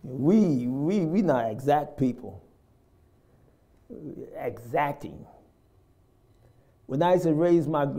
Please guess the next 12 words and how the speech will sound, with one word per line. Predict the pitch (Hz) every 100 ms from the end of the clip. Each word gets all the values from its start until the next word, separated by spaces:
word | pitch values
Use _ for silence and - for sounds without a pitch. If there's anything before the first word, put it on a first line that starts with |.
| -
my, | 147 139 139 139
uh, | 135 131 123 - - _ _ _ _ _
nieces | 147 180 160 143
and | 143 135
nephew, | 160 180 131 131 - - - - - -
I | 160
have | 180 190 -
to |
say | 139 180
I | 156 180
was | 156
exacting. | 131 123 170 147 170 - 101 -